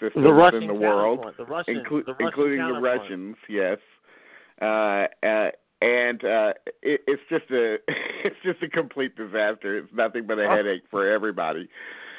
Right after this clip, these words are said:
Speaker 1: So
Speaker 2: <laughs>
Speaker 1: it's really
Speaker 2: Especially
Speaker 1: good.
Speaker 2: for Chuck. Especially for Chuck. He,
Speaker 1: See?
Speaker 2: he can't even have sex in private.
Speaker 1: That's
Speaker 2: I mean, the
Speaker 1: true.
Speaker 2: man can't even have <laughs> sex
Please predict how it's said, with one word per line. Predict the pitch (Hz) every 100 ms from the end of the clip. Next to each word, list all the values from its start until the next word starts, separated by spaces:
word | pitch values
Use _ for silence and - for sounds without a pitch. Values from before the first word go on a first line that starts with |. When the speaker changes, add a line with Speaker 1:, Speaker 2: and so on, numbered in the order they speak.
| - - _ -
Speaker 1:
So | 165 165
Speaker 2:
<laughs> |
Speaker 1:
it's | 180 180 156
really | 180 254 247
Speaker 2:
Especially | 208 220 185
Speaker 1:
good. | 233
Speaker 2:
for | 190 -
Chuck. | 262 196 - _ _ _ _ _
Especially | 175 - 226 - 220
for | 226 226 _
Chuck. | 208 - 220 -
He, | 240 226 -
Speaker 1:
See? | 208
Speaker 2:
he | 233 -
can't | 285 269
even | 269 254
have | 254 247 _
sex | 262 254 _
in | 220 190 -
private. | 165 143 123 101 _ _ _ 113
Speaker 1:
That's | 151
Speaker 2:
I | 165
mean, | 165
the |
Speaker 1:
true. | 170 - -
Speaker 2:
man | -
can't | 262 247
even | 240 214
have | 254 226 -
<laughs> | -
sex | 262